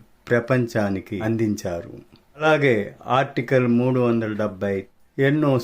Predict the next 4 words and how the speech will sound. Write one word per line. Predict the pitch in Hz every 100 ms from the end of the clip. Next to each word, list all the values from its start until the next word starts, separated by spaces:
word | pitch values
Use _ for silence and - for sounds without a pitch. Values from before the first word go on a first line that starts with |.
| -
సామాజిక | 131 135 147 139 127 120 117 101 - - -
సంస్కరణలు, | 127 127 - - 123 110 107 101 95 101 _ 113 113
రాజకీయ | 113 127 139 135 131 120 -
సంస్కరణలు | 110 110 - - 110 104 101